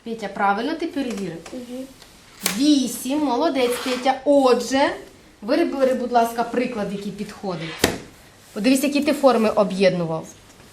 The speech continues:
Speaker 1: Форму
Speaker 2: Шість.
Speaker 1: шість і форму.
Speaker 2: Два.
Speaker 1: Який приклад треба брати? Молодець, підкладай.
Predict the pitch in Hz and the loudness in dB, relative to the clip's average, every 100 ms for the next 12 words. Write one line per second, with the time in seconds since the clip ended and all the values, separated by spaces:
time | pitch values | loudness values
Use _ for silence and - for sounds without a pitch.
0 | - - 240 220 196 170 269 277 277 247 | -20 -12 0 2 2 -2 -4 -6 -2 -2
1 | 330 - - 196 - 208 233 254 269 - | -2 -4 -8 -8 -2 -2 0 -2 -4 -10
2 | 233 - - - - 202 269 262 190 208 | -16 -16 -20 -12 -8 -2 -2 0 0 0
3 | 196 196 175 165 - - 175 175 202 277 | 0 -2 -4 -2 -4 -4 -6 -2 0 0
4 | 220 175 175 - 202 - 262 226 175 | 0 -2 -4 -10 -12 -4 -4 -2 -4